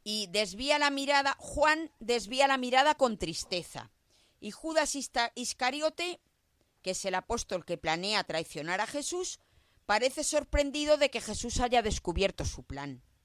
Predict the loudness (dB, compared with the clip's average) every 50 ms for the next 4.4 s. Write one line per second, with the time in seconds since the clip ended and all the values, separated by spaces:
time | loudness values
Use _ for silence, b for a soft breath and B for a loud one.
0 | _ _ _ _ _ _ -20 -18 -18 -18 -18 -18 -18 -18 -12 -8 -4 -2 -2 -4
1 | -4 -8 -16 -20 _ _ _ _ _ _ _ _ _ _ _ _ _ _ _ _
2 | _ _ _ _ _ _ _ _ _ _ _ _ _ -4 -2 0 0 -2 -2 -4
3 | -6 -6 -6 -6 -4 -2 -2 -2 -2 -4 -6 -4 -4 -2 -2 2 2 2 4 2
4 | 2 0 -2 -6 -6 -8 -14 -16